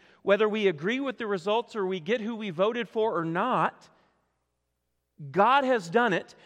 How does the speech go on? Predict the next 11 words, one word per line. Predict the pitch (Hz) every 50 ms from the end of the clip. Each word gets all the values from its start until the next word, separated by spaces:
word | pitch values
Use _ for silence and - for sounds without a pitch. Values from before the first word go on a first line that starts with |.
| - - -
and | - 208 202 190
sooner | - - - - - 269 285 311 311 339 320 269
or | 254 233 214
later, | 214 214 214 214 185 175 175 202 208 - - -
somehow | - - - 262 262 285 285 247 247 269 262 262 262
or | - - 240 240 240 233
another, | 214 202 208 214 240 254 190 196 175 196 208 - - - - _ - 165
God | 190 214 240 262 285 277 233
will | 247 254
be | 214 240 202
glorified | 165 170 175 196 240 277 269 247 220 185 - - 190 180 175 180 196 214 202